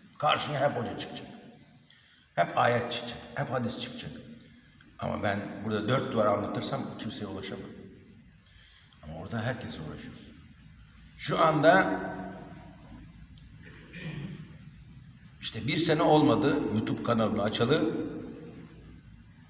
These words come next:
Bin aboneye ulaştığımız zaman canlı yayın yapabiliyoruz. Kaydetmemize gerek yok tekrar, yüklememize gerek yok bunlar.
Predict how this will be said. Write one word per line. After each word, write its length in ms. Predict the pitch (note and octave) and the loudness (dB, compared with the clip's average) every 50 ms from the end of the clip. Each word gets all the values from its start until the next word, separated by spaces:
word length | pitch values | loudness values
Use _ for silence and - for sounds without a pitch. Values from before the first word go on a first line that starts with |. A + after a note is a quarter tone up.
| - - - - - - - - - - - - - - - - - - - - - - - - - - - - _ - - - | -20 -20 -20 -20 -20 -20 -20 -20 -20 -20 -20 -20 -20 -20 -20 -20 -20 -20 -20 -20 -20 -20 -20 -20 -20 -20 -20 -20 _ -20 -12 -4
Bin 260 | G#2 C#3+ G#3+ A3+ - | 0 4 4 6 6
aboneye 460 | - C#3+ C#3 - B2 B2 B2 A2+ G#2 | 8 6 6 6 6 4 4 4 4
ulaştığımız 580 | G#2+ - - D3 C3+ - - - D#3+ E3 E3+ D#3 | 4 6 6 6 6 6 2 2 2 2 2 2
zaman 340 | C3+ C#3+ D3+ D#3+ E3+ E3 D3 | 2 4 4 4 4 4 4
canlı 300 | - C3+ C3 C3+ C#3 C#3 | 6 6 6 6 4 4
yayın 200 | B2+ A#2 G#2+ F#2 - - | 4 4 4 4 2 0
yapabiliyoruz. 520 | - - - - - - - - - - | -2 -2 -4 -4 -6 -6 -6 -8 -8 -8
Kaydetmemize 640 | - - B2 B2+ A2+ A#2 A2+ A2+ G#2+ G#2+ G#2 G#2+ A2 | -2 0 0 2 2 0 0 0 -2 -2 -2 -2 -4
gerek 300 | - - - - - - | -4 -4 -6 -6 -8 -8
yok 180 | - - - F#2 | -8 -10 -10 -12
tekrar, 280 | - - - - D2+ | -12 -12 -12 -12 -10
yüklememize 540 | - E2 - - F#2+ F#2 F#2+ F#2 F2 F#2 G2+ | -10 -12 -12 -8 -6 -6 -6 -4 -6 -6 -6
gerek 280 | - F#2 F#2 - - - | -6 -6 -8 -8 -8 -10
yok 80 | - - - - - | -10 -12 -12 -12 -12
bunlar. 140 | - - | -12 -14